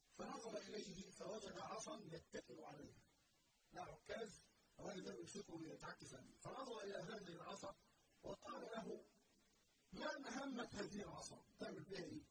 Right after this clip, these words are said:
قال: "أتكئ عليها، قد علمت أن سني قد كبر." يقول له: "عندي ثمانين سنة." قال: "يعني أنت تخلق هؤلاء جميعًا، وتخلق لهم الطعام والشراب وتكلأهم وتضعهم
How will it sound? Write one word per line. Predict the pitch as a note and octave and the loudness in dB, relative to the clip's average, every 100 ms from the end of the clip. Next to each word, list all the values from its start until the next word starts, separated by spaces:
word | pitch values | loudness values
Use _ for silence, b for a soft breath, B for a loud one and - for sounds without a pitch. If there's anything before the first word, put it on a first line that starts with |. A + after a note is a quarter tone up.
| - | -2
قال: | F3+ G#3+ | 0 0
"أتكئ | - - A3+ - F4+ | -2 -4 -4 -2 -4
عليها، | - - F3+ - - | -2 -2 -2 -4 -4
قد | F3 - | -4 -2
علمت | - F#3 A3+ - | -2 -2 -2 0
أن | - - | 0 -2
سني | - G3 F3 - | -2 -2 -2 -2
قد | - - | -4 -4
كبر." | D#3 D3 - - - | -4 -4 -6 -10 -6
يقول | F4+ - | -4 0
له: | E3 | -2
"عندي | - | -2
ثمانين | - - - D3+ | -6 -6 -4 -6
سنة." | - - - - - - - - - - - - - - | -6 -10 -14 -20 -20 -20 -20 -20 -20 -20 -20 -20 -20 -4
قال: | G3 F#3+ | 0 0
"يعني | - E3+ D#3+ - - | -2 -4 -6 -4 -4
أنت | - - | -4 -4
تخلق | - F#3+ - - - | -2 -2 -4 -8 -6
هؤلاء | - - - - - | -8 -6 -4 -4 -4
جميعًا، | - - - - - | -6 -6 -6 -10 -14
وتخلق | - - - - - | -10 -8 -6 -2 0
لهم | - C#4+ | 0 -2
الطعام | - - D3+ D3 - | -6 -6 -4 -4 -6
والشراب | - - G#3 - C3 | -8 -4 -2 -2 -2
وتكلأهم | C#3+ - D#3 D3 C#3 | -8 -4 -2 -2 -4
وتضعهم | - - - - - D5+ | -4 -4 0 0 -2 -6